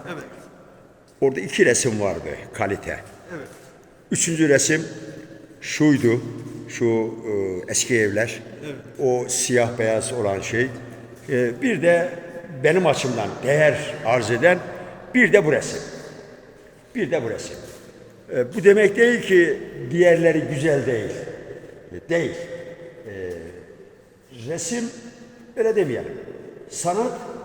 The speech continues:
Speaker 2: sanat için olmamalı. Sanat toplum için olmalı. Şimdi burada çok, e, bazı, e, çektikleriniz sanat, sanat için olmuş. Toplum için olmamış.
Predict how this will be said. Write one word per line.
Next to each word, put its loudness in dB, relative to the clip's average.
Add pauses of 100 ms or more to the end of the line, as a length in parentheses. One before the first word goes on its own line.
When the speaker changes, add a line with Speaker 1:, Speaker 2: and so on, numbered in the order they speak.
(160)
Speaker 2:
sanat -6
için -2 (140)
olmamalı. 2 (520)
Sanat -6 (320)
toplum -4
için -6 (140)
olmalı. -8 (640)
Şimdi -8
burada 0
çok, 0 (340)
e, 0
bazı, 2 (340)
e, -4
çektikleriniz -4 (260)
sanat, -6
sanat -6
için -6
olmuş. -12 (640)
Toplum -4
için -6
olmamış. 0